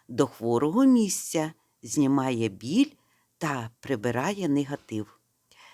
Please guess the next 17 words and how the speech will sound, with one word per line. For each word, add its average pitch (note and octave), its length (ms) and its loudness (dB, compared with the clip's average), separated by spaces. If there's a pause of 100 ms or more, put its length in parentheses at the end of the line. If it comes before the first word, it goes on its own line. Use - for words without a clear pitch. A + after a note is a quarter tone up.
(540)
Потримати G#3 840 4
в - 80 -8
кулаку E3+ 800 -2
сіль, E3 480 -2 (440)
наговорити, F3+ 840 2
чого D3+ 400 -4
ви A#2+ 160 -6
хочете, B3+ 720 -6 (600)
позбутися E3 1040 0 (440)
і D#4 360 4
змити D3 640 0
під - 280 -12
краном. A2+ 560 -12 (220)
Зніме B2 540 2
неприємності G3+ 1200 0 (360)
та G3 360 -4
проблеми. A#2 600 -6